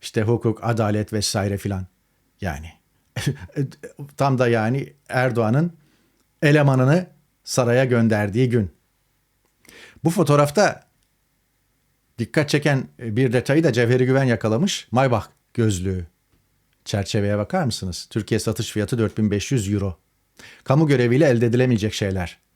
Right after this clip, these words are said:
Yani elemanın gözündeki gözlük dört bin beş yüz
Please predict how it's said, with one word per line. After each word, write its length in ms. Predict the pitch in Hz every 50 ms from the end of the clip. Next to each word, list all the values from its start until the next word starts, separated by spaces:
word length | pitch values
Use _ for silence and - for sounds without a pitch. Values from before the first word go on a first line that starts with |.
| _ _ -
Yani 340 | 113 117 127 131 131 117 - - _ _ _ _ _ _ _ _ -
elemanın 600 | 131 131 143 151 147 147 147 170 208 240 269 254 - _ _ _ _ _ _ _ _ _ _ _ _ _ _ _ _ _ _ -
gözündeki 640 | 127 139 139 139 170 170 156 160 156 151 208 175
gözlük 560 | 143 156 156 143 127 139 226 233 - - - - 120
dört 220 | 151 156 151 151
bin 200 | 160 156 151 143
beş 240 | 160 160 147 - -
yüz 320 | 151 151 139 - - _